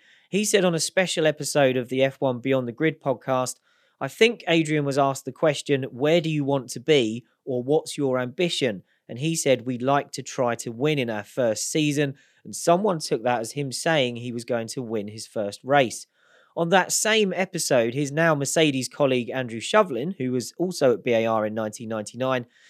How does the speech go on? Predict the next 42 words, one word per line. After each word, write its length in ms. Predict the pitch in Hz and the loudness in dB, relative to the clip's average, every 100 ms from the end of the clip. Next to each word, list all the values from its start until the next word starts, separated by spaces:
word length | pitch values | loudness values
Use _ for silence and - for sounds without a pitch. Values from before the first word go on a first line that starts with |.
| - | -10
said 220 | - 151 | 0 0
he'd 280 | 147 233 226 | 2 -2 -2
come 160 | 185 151 | -6 -4
straight 440 | - - 208 208 | -6 -2 2 2
out 200 | 185 156 | 2 2
of 100 | 139 | 0
university 920 | 156 151 131 180 202 - - 113 104 _ _ - | 0 0 4 4 4 2 -4 -4 -4 _ _ -16
and 140 | 123 | -6
he 120 | 185 | -2
believed 580 | 202 165 170 220 170 107 | 2 4 6 6 4 -2
they 140 | 127 127 | -4 -2
were 300 | 143 156 143 | 2 2 4
going 300 | 147 135 123 | 2 0 -4
to 120 | 127 | -2
do 200 | 190 180 | 2 4
it 200 | 110 - _ _ - | 4 -2 _ _ -8
and 80 | 123 | -4
that 100 | 120 | -4
it 60 | |
was 140 | 113 - | -6 -10
quite 360 | - 147 - | -6 -6 -6
a 40 | 123 | -8
shock 420 | - 175 123 - | 4 4 4 0
when 140 | 107 101 | -10 -8
he 120 | 110 | -4
learned 260 | 110 104 | -2 -2
how 140 | 113 104 | -6 -10
tough 440 | - 135 110 - _ _ _ | -6 -6 -6 -10 _ _ _
F 140 | 113 - | -14 -6
one 240 | 117 107 | -6 -4
really 300 | 113 113 107 | -4 -4 -6
was. 420 | 110 131 101 113 - _ _ _ - | -2 0 0 -2 -10 _ _ _ -6
Uh, 100 | 147 | -2
Robert 300 | 156 220 202 | 6 6 6
Singh, 300 | - 196 220 | 0 0 2
who 180 | 226 180 | 2 2
was 160 | 156 - | 0 -4
team 320 | - 175 156 | -4 -2 0
manager 420 | 170 175 147 127 | 0 0 0 -2
at 120 | 117 | -2
the 60 | 120 | -4
beginning, 500 | 120 117 131 127 131 | -8 -2 -2 -2 -6